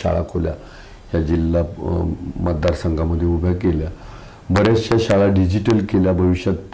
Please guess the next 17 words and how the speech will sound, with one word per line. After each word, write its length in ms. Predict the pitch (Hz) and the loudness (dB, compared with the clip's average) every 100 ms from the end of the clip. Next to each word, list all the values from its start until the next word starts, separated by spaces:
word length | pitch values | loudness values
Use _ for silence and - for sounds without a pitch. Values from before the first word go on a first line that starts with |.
| - | -4
सगळ्या 220 | 117 104 107 | 0 2 0
शाळा 300 | - 87 85 | 0 0 0
डिजिटल 440 | 82 80 85 85 | 0 -2 -2 -2
करायच्या, 500 | 80 82 87 87 87 | -2 -2 0 -2 -2
सगळीकडे 260 | 85 85 80 | 0 0 -2
चांगल्या 360 | - 82 87 90 | -2 -2 0 -2
शाळा, 180 | 82 80 - - - | -4 -2 -2 -4 -4
म्हणजे 140 | 120 123 | 0 2
शिक्षण 720 | - - - 113 - 139 113 107 - - | 0 0 0 0 0 2 2 0 -8 -8
हा 180 | - | -2
माझ्या 320 | 92 92 92 92 | 2 2 4 2
अजेंड्यावरचा 680 | 85 87 87 85 82 - | 2 2 2 2 0 -4
पहिला 340 | 82 85 80 80 | -4 -2 0 0
विषय 300 | 78 - 82 | -2 -2 -4
आहे. 240 | 87 107 107 - - - - - - - | -2 -4 -8 -16 -20 -20 -20 -20 -20 -6
दुसरं 500 | 95 117 117 135 139 | 0 0 2 2 4
आरोग्य. 520 | 117 107 117 117 87 | 2 4 4 4 2